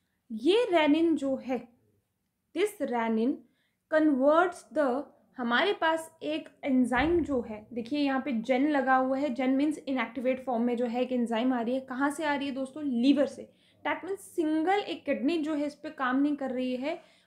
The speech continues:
मल्टीपल अगर आप देखोगे आपके पास यहाँ पर लीवर, हार्ट, हाइपोथैलेमस और आपके लंग्स जो है इसको बैलेंसिंग करने में हेल्प कर रहे हैं। तो आपके पास एंजियोटेंसिनोजन जो है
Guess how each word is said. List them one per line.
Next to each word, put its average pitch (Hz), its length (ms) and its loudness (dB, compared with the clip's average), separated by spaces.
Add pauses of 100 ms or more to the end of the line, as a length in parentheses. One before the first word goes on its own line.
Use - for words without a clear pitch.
(120)
मल्टीपल 320 440 0
अगर 330 180 2
आप 302 120 2
देखोगे 254 460 0
आपके 254 280 -2
पास 254 300 -6
यहाँ 240 300 -6
पर 247 80 -4
लीवर, 240 760 0
हार्ट, 240 500 0 (140)
हाइपोथैलेमस 240 880 -2 (460)
और 349 360 2
आपके 254 320 -2
लंग्स 294 380 0
जो 320 140 -4
है 269 340 0
इसको 294 320 -8
बैलेंसिंग 254 640 2
करने 226 220 -2
में 240 220 -4
हेल्प 220 220 -4
कर 226 100 -12
रहे 226 120 -16
हैं। 233 200 -20 (340)
तो - 60 -10
आपके 311 360 -4
पास 339 460 -2
एंजियोटेंसिनोजन 320 1800 2
जो 233 160 0
है 214 260 -10